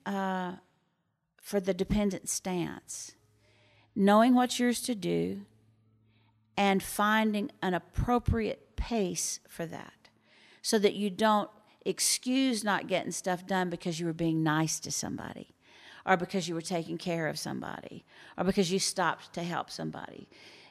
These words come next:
Y-, y-, you know, one of the things that I am so aware of 'cause I work with you and Laura and you're both aggressive numbers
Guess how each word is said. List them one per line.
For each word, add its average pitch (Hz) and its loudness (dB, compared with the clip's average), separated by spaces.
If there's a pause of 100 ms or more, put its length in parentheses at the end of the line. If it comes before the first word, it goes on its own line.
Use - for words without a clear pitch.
Y-, - -8
y-, 196 -10
you 220 0
know, 220 6
one 240 8
of 240 8
the 220 6
things 190 4
that 180 4
I 80 0
am - -2
so 202 4
aware 190 4
of 170 0
'cause 170 -4
I 165 0
work 160 -2
with 170 -8
you 170 0
and 165 2
Laura 160 2
and 156 0
you're 156 -2
both 156 -2
aggressive 143 -4
numbers - -6